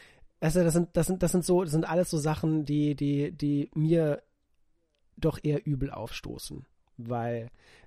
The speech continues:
mag daran, mag, mag daran liegen, dass ich, ähm, in, in, in, äh, Eupen eine ganze Zeit lang beim, äh, Rat der deutschsprachigen Jugend, äh, muss ich jetzt mal Werbung für machen, ähm, tätig war. Das ist ein,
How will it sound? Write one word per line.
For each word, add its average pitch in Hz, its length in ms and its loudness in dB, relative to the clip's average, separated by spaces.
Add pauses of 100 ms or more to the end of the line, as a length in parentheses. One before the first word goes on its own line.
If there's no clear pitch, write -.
mag 170 280 0
daran, 165 300 2
mag, 170 380 -2
mag 165 400 -2
daran 156 220 2
liegen, 160 240 0
dass 151 140 -2
ich, 156 240 -4
ähm, 139 400 -2 (680)
in, 139 260 -2
in, 131 240 -4
in, 131 240 -8 (100)
äh, - 100 -12 (100)
Eupen 147 420 -4 (100)
eine 143 120 -6
ganze 147 280 -8
Zeit 143 240 -4
lang 135 160 -4
beim, 131 220 -4 (320)
äh, 135 220 -4
Rat 139 320 -6
der 147 80 -2
deutschsprachigen 139 600 -4
Jugend, 175 520 -4
äh, 143 340 -4
muss 147 140 -2
ich 147 60 -6
jetzt 147 140 -6
mal 135 120 -2
Werbung 147 200 -2
für 147 120 -4
machen, 147 480 -4
ähm, 135 280 -4
tätig 139 320 -8
war. 139 120 -4
Das 131 120 -12
ist - 160 -10
ein, 131 360 -8